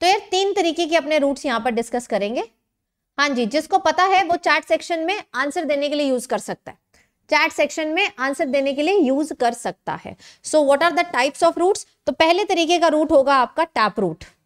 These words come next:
First type of root is going to be tap root। Second type of root गुच्छेदार रूट, जिसको अपने लोग बोलते हैं फाइब्रस रूट। और तीसरा रूट क्या होता है? एडवेंटिशियस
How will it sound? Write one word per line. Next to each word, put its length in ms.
First 280
type 340
of 180
root 340
is 180
going 300
to 100
be 160
tap 220
root। 160
Second 340
type 220
of 160
root 220
गुच्छेदार 600
रूट, 160
जिसको 320
अपने 200
लोग 160
बोलते 340
हैं 200
फाइब्रस 560
रूट। 460
और 300
तीसरा 400
रूट 300
क्या 180
होता 300
है? 180
एडवेंटिशियस 1600